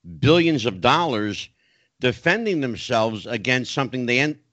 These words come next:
they inevitably ended up losing anyway. So, um, you know, and, and I don't know if people are aware of this, but Monsanto is, you know, uh, a parent company for a lot of brand names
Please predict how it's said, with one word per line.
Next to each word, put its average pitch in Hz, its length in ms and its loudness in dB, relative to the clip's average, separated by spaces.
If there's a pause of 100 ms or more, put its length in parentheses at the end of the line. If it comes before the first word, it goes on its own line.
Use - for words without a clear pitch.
they 127 280 0
inevitably 131 680 0
ended 120 320 0
up 120 280 0
losing 120 500 4
anyway. 127 720 0 (1700)
So, 107 500 2
um, 87 400 0 (720)
you 123 100 0
know, 113 140 4
and, 107 300 -4
and 123 200 -4
I 123 80 2
don't 127 240 -2
know 131 240 4
if - 80 -4
people 120 320 0
are 110 120 2
aware 127 380 4
of 107 140 -2
this, 101 220 -2
but - 180 -2
Monsanto 110 920 0
is, 101 280 -6
you 117 220 -6
know, 90 200 -4 (800)
uh, 104 280 4
a 98 100 -2
parent 160 520 4
company 135 420 -2
for 110 320 -2
a 104 100 -2
lot 127 420 4
of 113 260 -4
brand 135 560 2
names 113 640 -2